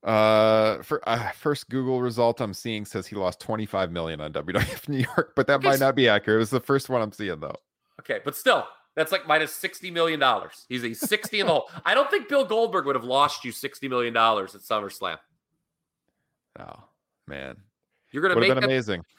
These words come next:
Speaker 2: and you can sweeten the pot with Austin. I know you're gonna have some people that are kinda salty, but, like,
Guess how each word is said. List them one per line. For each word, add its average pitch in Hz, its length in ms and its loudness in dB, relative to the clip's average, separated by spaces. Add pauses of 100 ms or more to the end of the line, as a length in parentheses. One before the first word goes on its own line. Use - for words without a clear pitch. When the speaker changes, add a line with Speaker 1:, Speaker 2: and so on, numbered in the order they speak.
(120)
Speaker 2:
and 269 280 4
you 311 100 6
can 311 160 4
sweeten 294 380 -4
the 277 80 2
pot 269 260 2
with 254 100 6
Austin. 294 440 4
I 156 80 2
know 180 120 2
you're 320 120 0
gonna 233 140 0
have 190 100 0
some 151 300 -16
people 160 260 -10
that 147 100 -2
are 131 100 -4
kinda 151 260 -6
salty, 175 640 0
but, 123 260 -2
like, 127 320 2